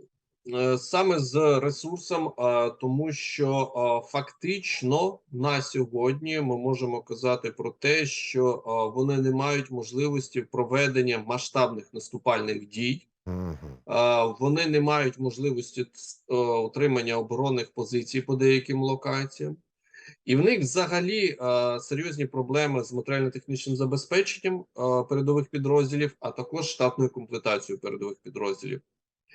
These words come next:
Speaker 1: А, тому, е, і робимо відповідні висновки. А, російські окупаційні війська, вони хоча і мають на сьогодні досить, е, серйозний потенціал, це треба визнавати, а, кількісний, але не якісний.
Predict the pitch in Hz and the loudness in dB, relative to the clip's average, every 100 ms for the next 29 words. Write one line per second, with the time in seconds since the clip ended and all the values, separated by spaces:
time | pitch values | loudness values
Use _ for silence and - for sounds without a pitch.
0 | - - - - - 131 135 131 - 180 | -20 -20 -20 -20 -2 2 4 2 2 2
1 | 233 262 190 139 147 151 - 170 160 147 | 4 4 4 2 0 -2 -4 -2 2 4
2 | 180 156 135 127 135 131 139 135 123 127 | 4 2 2 0 -2 -2 -2 -2 0 0
3 | 139 123 - 101 - - - _ _ _ | 0 -4 -6 -14 -12 -16 -16 _ _ _
4 | - 113 110 110 143 226 - 156 151 147 | -2 2 4 2 0 -2 -2 -6 -6 -6
5 | 151 180 156 135 127 131 - 165 220 - | -4 -2 0 2 2 0 -2 -2 0 0
6 | 135 156 147 147 - 151 127 123 139 123 | -2 -2 -4 -4 0 4 4 2 0 0
7 | 110 110 - 127 127 117 113 127 123 107 | -2 -10 -6 0 0 -2 0 0 0 -14
8 | - 110 110 107 - 123 127 120 113 117 | -8 -4 -2 -4 -2 2 2 2 -6 -6
9 | 123 117 - 139 175 226 _ _ - 127 | -8 -6 -4 0 0 -2 _ _ -6 -4
10 | 131 135 120 110 107 113 110 110 110 - | 0 2 2 -2 -4 -4 -2 -2 -4 -10
11 | - _ _ - _ 117 113 - 151 139 | -14 _ _ -20 _ -2 -2 2 4 4
12 | - 147 - 156 165 202 _ _ _ _ | 2 -4 -2 0 0 -2 _ _ _ _
13 | - 127 147 160 151 160 131 156 139 123 | -2 2 4 2 2 2 2 2 2 0
14 | - 113 - 104 101 | -4 -12 -12 -12 -12